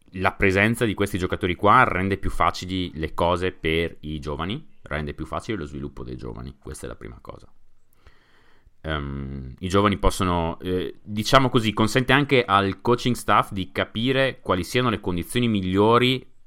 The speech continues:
per, ehm, qu-, quale, quali dovrebbero essere le skill che questi giovani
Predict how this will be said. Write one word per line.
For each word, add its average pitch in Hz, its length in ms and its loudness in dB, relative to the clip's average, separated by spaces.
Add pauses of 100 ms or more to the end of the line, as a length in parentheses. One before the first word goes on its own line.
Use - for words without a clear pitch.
per, 98 420 0 (500)
ehm, 87 600 -8 (260)
qu-, - 300 -4
quale, 120 420 4
quali 123 320 2
dovrebbero 123 540 0
essere 135 300 0
le 107 100 0
skill 165 520 0
che 98 120 -10
questi 110 320 -6
giovani 123 500 2